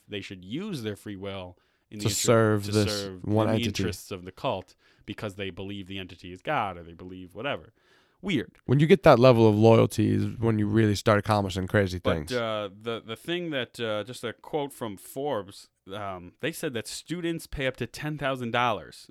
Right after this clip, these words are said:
Speaker 1: This is the Nexium cult. For five days of lectures and intense emotional probing in daily thirteen-hour cram sessions. They remove their shoes from class. They learn handshakes, yada, yada. When a higher-ranking student enters the room, they must stand to show respect. Like, it's weird. Like, they're,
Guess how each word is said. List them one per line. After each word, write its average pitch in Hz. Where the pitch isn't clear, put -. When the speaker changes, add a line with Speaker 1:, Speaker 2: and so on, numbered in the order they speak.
Speaker 1:
This 117
is 117
the 117
Nexium 107
cult. -
For 107
five 147
days 127
of 98
lectures 143
and 113
intense 131
emotional 113
probing 98
in 101
daily 117
thirteen-hour 120
cram 110
sessions. -
They 98
remove 120
their 120
shoes 120
from 113
class. 113
They -
learn 101
handshakes, 104
yada, 92
yada. 117
When 123
a 107
higher-ranking 135
student 123
enters 117
the 107
room, 123
they 104
must -
stand 110
to 120
show 110
respect. 110
Like, 156
it's 185
weird. 127
Like, 104
they're, 113